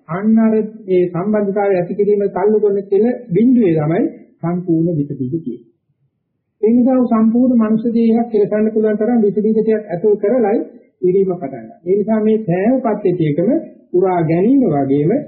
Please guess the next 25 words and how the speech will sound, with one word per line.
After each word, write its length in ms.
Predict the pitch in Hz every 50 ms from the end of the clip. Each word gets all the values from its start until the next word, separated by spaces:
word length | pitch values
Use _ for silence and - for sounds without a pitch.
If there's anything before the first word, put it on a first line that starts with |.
| - -
ශ්‍රාවය 440 | - _ - 185 175 180 185 180 180 175
කිරීම 300 | 180 175 151 147 156 180
තියෙනවා. 380 | 170 135 123 123 117 117 - - _ _ _ _ _ -
ඒ 20 |
නිසා 300 | 196 196 190 220 214 208
ඇහෙන් 360 | - - 170 165 202 233 254 247
සම්පූර්ණ 880 | 196 180 190 190 202 214 208 220 208 214 220 226 233 240 247 233 220 240 240 220 160 - - - - - _
රූප 300 | - 180 202 226 226 220 226 202
උරා 320 | 180 180 196 202 214 226 233
ගන්නවාමයි 1040 | 233 240 240 233 233 233 233 233 233 233 226 220 196 185 208 240 247 240 233 226 226 220 208 202 202 196
කියලා 240 | 190 185 214 220 196
හිතන්න 300 | 220 214 196 202 226 214
අමාරුයි. 380 | 165 131 120 110 - - _ _ _ _ _ _ _ _ _ _ _ _ _ _ _ _ _ _ _ _ _ _ _ _ _ _ _ _ _ _ _ _ _ _ _ _ _ -
චක්කු 220 | 156 143 143 143 165
විඥානය 380 | 160 160 160 165 151 151 147 143
පහළ 280 | 143 139 139 135 143 143
වෙච්චාම 500 | 131 143 143 139 - - 180 175 135 123
ඒ 580 | 147 196 262 - - - _ _ _ 170 180 180
චක්කු 280 | 180 175 175 175 - 226
විඥානය 420 | 233 220 214 202 170 156 147 139 131
කරන්නේ 540 | 143 170 180 185 160 143 123 127 147 208 285 330 - - - - _
ඒ 160 | - 190 202
රූපාරම්මණය 640 | 190 208 233 233 226 233 226 214 208 208 220 233 240
උකහා 240 | 220 208 214 - 190
ගැනීම. 420 | 180 180 147 123 104 - - -